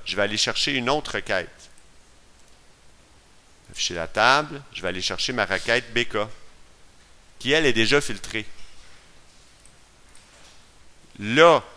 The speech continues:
je peux aller chercher mon prix final. Le prix final, c'est juste le prix final des B K. Et lui,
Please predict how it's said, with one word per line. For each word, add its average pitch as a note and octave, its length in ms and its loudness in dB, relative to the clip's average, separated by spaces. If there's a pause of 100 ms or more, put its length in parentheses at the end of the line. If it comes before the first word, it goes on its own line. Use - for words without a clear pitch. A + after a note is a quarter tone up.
(120)
je - 100 -10
peux - 120 0
aller G#2+ 180 2
chercher A2 420 0
mon G#2 160 0
prix G2+ 200 -10
final. G2 500 -2 (460)
Le G#2 140 0
prix C3+ 180 -6
final, C#3 380 6
c'est B2 160 2
juste C3+ 220 -2
le B2+ 80 0
prix B2 180 -6
final A#2+ 480 4
des A2+ 120 -2
B G#2 160 0
K. - 140 -6 (960)
Et G#2 120 -4
lui, B2+ 540 0